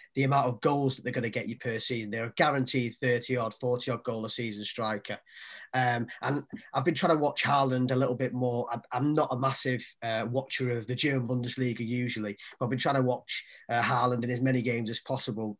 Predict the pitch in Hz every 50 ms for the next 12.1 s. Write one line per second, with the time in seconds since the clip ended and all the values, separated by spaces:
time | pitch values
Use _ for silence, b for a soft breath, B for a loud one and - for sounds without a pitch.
0 | _ - 110 107 104 107 104 104 104 110 113 117 110 113 - - - - - 123
1 | - - 117 113 110 110 113 113 - - 120 117 117 - - - 135 117 117 110
2 | 110 127 117 110 113 113 107 113 113 120 135 123 117 113 110 113 110 - - -
3 | 120 113 113 113 110 110 107 107 107 - - 110 113 110 107 110 110 - - 117
4 | 113 110 107 101 - - 113 110 110 101 B B B B B B B B B 120
5 | 131 127 123 - 135 123 110 - - 123 113 - - 117 110 - 104 101 - -
6 | 110 107 104 104 - 110 104 101 101 98 - _ _ - - - 135 110 110 104
7 | - - 107 98 - _ b b b b b 113 113 107 110 131 139 131 139 135
8 | 135 - - 117 - - - - - - 120 107 107 104 110 104 101 98 95 95
9 | - - - b b b b 131 135 135 - 135 123 113 - - 147 135 127 -
10 | 131 127 - 139 123 113 110 104 107 120 113 - - 123 110 98 - _ _ _
11 | - 120 120 127 123 117 - - - 127 110 110 104 117 110 104 101 98 98 -
12 | -